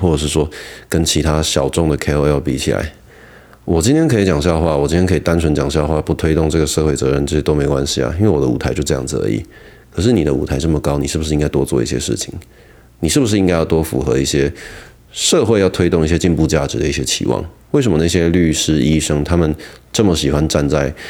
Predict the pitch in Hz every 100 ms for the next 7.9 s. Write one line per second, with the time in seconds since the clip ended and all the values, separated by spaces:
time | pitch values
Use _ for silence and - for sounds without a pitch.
0 | - - - 78 85 92 78 80 78 76
1 | 76 71 - - 71 - 71 67 65 58
2 | - 76 67 - 71 69 - - - -
3 | - - 92 - - 73 - 80 82 78
4 | 78 78 82 80 78 71 69 71 76 71
5 | 69 - - 107 - - - - - 123
6 | 139 123 107 101 80 76 78 78 82 76
7 | 78 71 - - 71 - 76 73